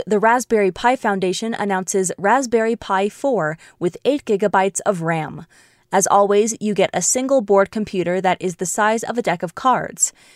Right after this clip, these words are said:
It has an A R M-based C P U, many ports, Wi-Fi, Bluetooth, and a big community of computer enthusiasts.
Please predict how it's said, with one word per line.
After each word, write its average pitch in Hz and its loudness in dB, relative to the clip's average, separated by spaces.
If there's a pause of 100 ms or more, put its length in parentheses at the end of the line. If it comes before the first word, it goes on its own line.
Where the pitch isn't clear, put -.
(260)
It 196 0
has 196 2
an - -6
A 214 4
R 208 4
M-based 190 -2
C 214 0
P 247 -4
U, 170 -2 (100)
many 226 0
ports, 196 -2 (200)
Wi-Fi, 214 2 (260)
Bluetooth, 247 0
and 202 -4
a 185 0
big 254 2
community 233 -2
of - -4
computer 208 -2
enthusiasts. - -6